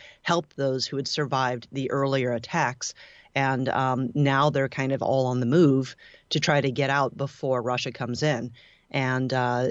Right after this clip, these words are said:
you know, displacement like that is really unsettling. It's,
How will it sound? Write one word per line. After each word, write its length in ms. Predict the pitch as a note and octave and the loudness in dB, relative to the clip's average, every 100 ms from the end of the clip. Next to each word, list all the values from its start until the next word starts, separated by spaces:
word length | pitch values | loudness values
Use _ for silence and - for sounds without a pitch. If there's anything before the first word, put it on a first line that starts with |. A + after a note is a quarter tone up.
| - | -2
you 380 | - - F#2+ G#3 | -4 -2 2 4
know, 160 | F3+ | 4
displacement 560 | E3+ F#3 - A3+ A3 F3+ | 4 0 0 0 0 -2
like 220 | F3 E3 | -2 0
that 360 | D#3 D3+ D#3+ - | 0 2 0 -4
is 340 | D3+ C#3+ B2+ A2+ | -4 -4 -4 -8
really 400 | A#2 D#3+ E3 E3 | -4 -2 0 -2
unsettling. 720 | B2+ - C3 C3+ D#3 E3 F3+ - | -2 -2 -2 0 0 -2 -4 -2
It's, 400 | C3+ - - | -2 0 -4